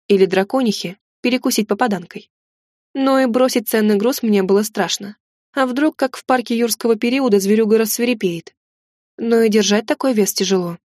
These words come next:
Дракон же, впившись в меня леденящим душу взглядом, фыркнул,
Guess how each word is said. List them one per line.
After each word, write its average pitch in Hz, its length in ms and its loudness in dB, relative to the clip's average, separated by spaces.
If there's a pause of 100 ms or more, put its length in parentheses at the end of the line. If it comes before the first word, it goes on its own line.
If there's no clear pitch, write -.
(480)
Дракон 269 460 0
же, 240 120 -2
впившись - 500 -4
в 220 40 0
меня 214 220 2
леденящим 202 600 0
душу 196 240 -2
взглядом, 190 520 -4 (140)
фыркнул, - 560 -6